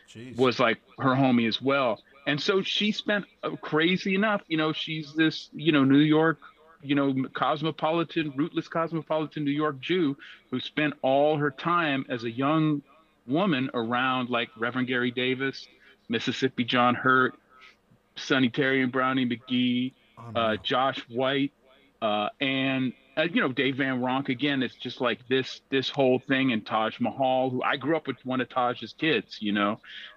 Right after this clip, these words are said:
Speaker 2: Um, so that whole thing was a big part of my reality. Like, that music was on all the time, that kind of,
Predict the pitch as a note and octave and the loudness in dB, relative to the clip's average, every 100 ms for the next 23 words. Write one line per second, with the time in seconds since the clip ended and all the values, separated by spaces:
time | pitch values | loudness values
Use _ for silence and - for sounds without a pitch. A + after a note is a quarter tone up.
0 | - A2+ A#2 A2+ - - - F3+ G3+ A#3 | 0 2 4 2 0 -6 -2 0 2 0
1 | F#3 G#3+ G3+ F#3 - G#3+ A3 F3+ D3 C3 | 2 2 2 0 0 -2 0 0 0 -2
2 | A#2+ - D3 C3 - D3 D3 C3 A#2+ A2 | -6 -4 -4 -4 -6 -2 0 0 -4 -6
3 | - _ _ _ _ _ - B2+ C3 B2+ | -14 _ _ _ _ _ -2 2 4 4
4 | C3 C3 B2 G#2+ A2 A2 C3+ C3 B2 D3 | 4 4 2 0 -2 -2 -2 -2 0 0
5 | C3 C3 B2+ B2 B2 B2 A2 G#2 G#2 G#2+ | 0 -4 -4 -2 2 2 2 0 0 -2
6 | G#2+ - - A#2 G#2 G2+ G2 A2+ C3+ B2+ | -4 -6 -2 0 0 0 -2 -4 -2 -2
7 | A#2 | -2